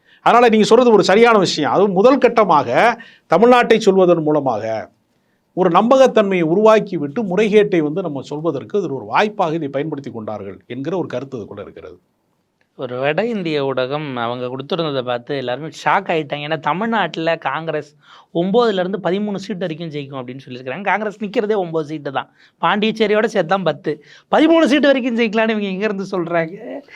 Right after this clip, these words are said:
Speaker 2: நம்ம எந்த
Speaker 1: இதை எப்படி
Speaker 2: நம்பர்
Speaker 1: புரிந்து கொள்ளணும்னா, பதிமூணு சீட்டு ஜெயிக்கணும்னு அவங்க விரும்புறேன்னு நீங்க புரிஞ்சுக்கணும். அப்ப வந்து என்னன்னா, நம்பர்ஸை கரெக்டா போட தெரியாதவன்லாம் வந்து கருத்து கணிப்பு நடத்தியிருக்கான் என்று புரிந்து கொள்வதா? இப்ப ஒண்ணும் இல்ல, நான் ஒரு லோக்கல் நியூஸ் ஒண்ணு சொல்றேன்.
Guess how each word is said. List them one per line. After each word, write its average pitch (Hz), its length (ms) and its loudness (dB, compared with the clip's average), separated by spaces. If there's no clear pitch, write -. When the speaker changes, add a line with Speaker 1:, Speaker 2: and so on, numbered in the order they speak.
Speaker 2:
நம்ம 185 160 -4
எந்த 190 360 0
Speaker 1:
இதை 185 180 6
எப்படி 196 240 4
Speaker 2:
நம்பர் - 20 0
Speaker 1:
புரிந்து 185 280 2
கொள்ளணும்னா, 143 640 0
பதிமூணு 180 360 0
சீட்டு 202 300 -6
ஜெயிக்கணும்னு 170 500 -2
அவங்க 143 260 -8
விரும்புறேன்னு 185 360 -4
நீங்க 139 300 -14
புரிஞ்சுக்கணும். 101 380 -20
அப்ப 175 380 4
வந்து 240 300 6
என்னன்னா, 202 720 4
நம்பர்ஸை 269 500 4
கரெக்டா 214 440 4
போட 226 180 8
தெரியாதவன்லாம் 202 720 6
வந்து 208 180 4
கருத்து 214 300 4
கணிப்பு 190 240 2
நடத்தியிருக்கான் 170 480 4
என்று 147 180 -2
புரிந்து 147 240 -4
கொள்வதா? 120 280 0
இப்ப 185 360 6
ஒண்ணும் 214 240 4
இல்ல, 160 180 2
நான் 175 220 6
ஒரு 170 260 6
லோக்கல் 190 340 4
நியூஸ் 160 220 -2
ஒண்ணு 135 120 -6
சொல்றேன். 117 400 -10